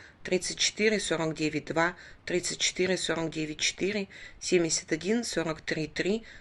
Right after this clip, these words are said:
тридцать четыре сорок девять семь. После обмена ребята находились в посёлке Мастергент, а, в части шестьдесят один восемьдесят девять девять. Первого числа их увезли на КамАЗе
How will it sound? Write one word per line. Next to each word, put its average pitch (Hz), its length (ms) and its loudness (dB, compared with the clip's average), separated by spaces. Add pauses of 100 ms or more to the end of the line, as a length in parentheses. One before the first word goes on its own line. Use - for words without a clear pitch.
(120)
тридцать 175 380 -2
четыре 233 580 2
сорок 160 400 0
девять 190 320 2
семь. - 240 0 (600)
После 233 320 4
обмена 175 360 2
ребята 190 360 4
находились 160 580 -4
в 160 100 -8
посёлке 208 460 0
Мастергент, 175 720 -2 (340)
а, 160 220 4
в - 80 -6
части - 420 2
шестьдесят 165 400 0
один 196 300 -2
восемьдесят 156 520 0
девять 170 300 4
девять. 151 300 4 (500)
Первого 247 300 8
числа - 380 4
их - 260 -2
увезли 175 360 2
на 214 120 2
КамАЗе 160 500 0